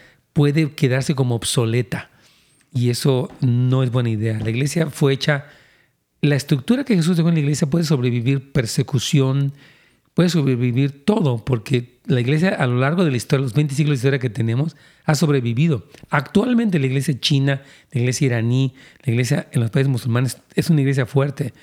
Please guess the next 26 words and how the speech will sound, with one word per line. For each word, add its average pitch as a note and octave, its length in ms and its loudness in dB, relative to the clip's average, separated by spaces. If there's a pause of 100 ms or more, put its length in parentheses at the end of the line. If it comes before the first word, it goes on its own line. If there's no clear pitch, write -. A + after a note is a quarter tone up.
(160)
Entonces C3 260 -2
Dios D#3 160 2
nos E3 200 0
dio C#3+ 200 2
esta C#3+ 400 -2 (280)
capacidad. A#2+ 560 0 (280)
Vamos D#3 160 4
aquí C#3+ 140 -2
rápidamente C3 420 0
con A#2 160 0
esta A#2+ 260 -2
pregunta. A2+ 340 -2
Nuestra G#2 140 -8
hermana A2+ 160 0
Carolina A2 180 0
dice, G#2+ 180 -2
"Dios - 100 -14 (400)
le D3 100 2
bendiga, C#3 220 0
pastor. A#2+ 240 0
Disculpe, D3 420 0 (280)
¿qué F#3+ 100 -2
consejo F#3 300 2
me C#3+ 100 2
puede C#3 320 0
dar C3 340 -2